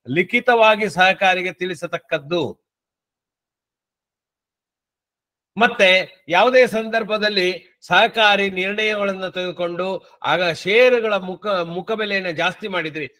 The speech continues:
ಒಂದು ನೂರು ರೂಪಾಯಿ ಷೇರ್ ಇತ್ತು ಮೊದಲು, ಈಗ ಐದು ನೂರು ರೂಪಾಯಿ ಒಂದು ಷೇರಿನ ಮುಖಬೆಲೆ ಮಾಡಿದೀವಿ, ಆವಾಗ ಅವನು ಅಡಿಷನಲ್ ಆಗಿ ನಾನ್ನೂರು ರೂಪಾಯಿನ ಕೊಡಬೇಕು, ಇಲ್ಲದಿದ್ದರೆ ಅವನ ಷೇರು ಲ್ಯಾಪ್ಸ್ ಆಗತ್ತೆ.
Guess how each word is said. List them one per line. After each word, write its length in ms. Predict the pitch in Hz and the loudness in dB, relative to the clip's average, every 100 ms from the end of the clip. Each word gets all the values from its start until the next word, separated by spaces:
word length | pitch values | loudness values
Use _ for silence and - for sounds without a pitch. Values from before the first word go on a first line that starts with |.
| _ | _
ಒಂದು 260 | 196 247 262 | -6 -4 -2
ನೂರು 160 | 254 | 0
ರೂಪಾಯಿ 240 | 247 226 196 | -2 -4 -4
ಷೇರ್ 240 | 190 196 | -2 -4
ಇತ್ತು 220 | 190 - | -4 -8
ಮೊದಲು, 600 | 185 180 170 170 120 - _ | -6 -4 0 0 0 -6 _
ಈಗ 200 | 165 202 185 | -6 -2 -2
ಐದು 300 | 170 190 208 | -2 -4 -6
ನೂರು 160 | 214 214 | -6 -8
ರೂಪಾಯಿ 240 | 190 196 | -8 -8
ಒಂದು 220 | 185 185 175 | -6 -6 -8
ಷೇರಿನ 380 | 175 175 170 | -4 -4 -4
ಮುಖಬೆಲೆ 440 | 170 165 175 170 170 | -4 -6 -4 -2 0
ಮಾಡಿದೀವಿ, 760 | 160 156 147 151 165 123 - _ _ _ - | 0 -2 -2 -2 -2 -2 -8 _ _ _ 0
ಆವಾಗ 420 | 143 165 156 160 | 4 4 4 2
ಅವನು 680 | 156 147 156 165 180 208 - - 147 | 0 0 -2 -2 -4 -6 -10 -10 -8
ಅಡಿಷನಲ್ 480 | 156 165 180 175 170 | -6 -6 -4 -2 0
ಆಗಿ 180 | 165 151 | -2 -2
ನಾನ್ನೂರು 360 | 147 160 165 | -4 -4 -4
ರೂಪಾಯಿನ 320 | 156 160 151 | -4 -4 -4
ಕೊಡಬೇಕು, 800 | 147 156 160 147 135 143 131 98 _ _ - | -4 -4 -4 -4 -6 -8 -10 -10 _ _ -8
ಇಲ್ಲದಿದ್ದರೆ 1000 | 165 226 208 165 127 131 143 160 - _ - | -2 0 2 0 -4 -2 0 -2 -6 _ -4
ಅವನ 340 | 143 170 156 | -2 0 -2
ಷೇರು 400 | - 147 139 170 | -4 -4 -2 -2
ಲ್ಯಾಪ್ಸ್ 360 | 160 135 - 131 | 0 -2 -2 -6
ಆಗತ್ತೆ. 680 | 113 113 - 127 104 _ | -4 -8 -6 -6 -6 _